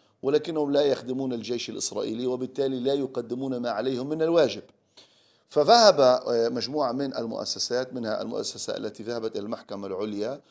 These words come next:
وهي إخوة من أجل السلاح، وطلبت بأن يكون هنالك قرار ملزم لتجنيد اليهود المتدينين في الجيش الإسرائيلي.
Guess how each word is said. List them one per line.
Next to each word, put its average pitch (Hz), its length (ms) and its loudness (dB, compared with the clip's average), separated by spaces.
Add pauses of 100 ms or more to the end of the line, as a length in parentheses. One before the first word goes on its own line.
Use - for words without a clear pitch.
(160)
وهي 107 300 -4
إخوة 127 220 -4
من 110 140 -4
أجل 104 160 -8
السلاح، 98 640 -6
وطلبت 165 600 4
بأن 127 220 -4
يكون 139 340 -6
هنالك 139 360 -4
قرار 131 460 2
ملزم 117 540 -2 (440)
لتجنيد 139 920 -4
اليهود 110 640 -6
المتدينين 110 680 -6
في 117 100 -14
الجيش 104 360 -6
الإسرائيلي. - 420 -10